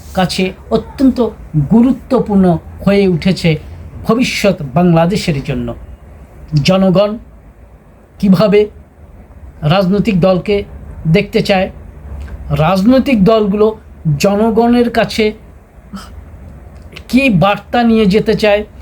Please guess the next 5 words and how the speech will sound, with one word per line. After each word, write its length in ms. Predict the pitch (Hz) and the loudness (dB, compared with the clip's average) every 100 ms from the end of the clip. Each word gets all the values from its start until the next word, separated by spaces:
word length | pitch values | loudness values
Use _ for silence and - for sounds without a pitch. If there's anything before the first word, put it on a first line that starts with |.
| - - - | -20 -20 -2
এবং 360 | 226 240 226 220 - - - | 0 2 2 0 -8 -20 0
নির্বাচন 760 | 156 208 220 254 254 269 262 254 - | 4 4 4 2 0 0 0 -2 -2
অনুষ্ঠান 760 | 165 226 247 - - 233 233 240 - - - - - - - - - - - - - - | 0 2 0 -2 -2 0 2 0 -6 -18 -18 -20 -20 -20 -20 -20 -20 -20 -20 -20 -14 0
কিভাবে 500 | 240 214 220 233 214 | 2 4 2 2 2
হবে 360 | 208 202 208 | 2 2 0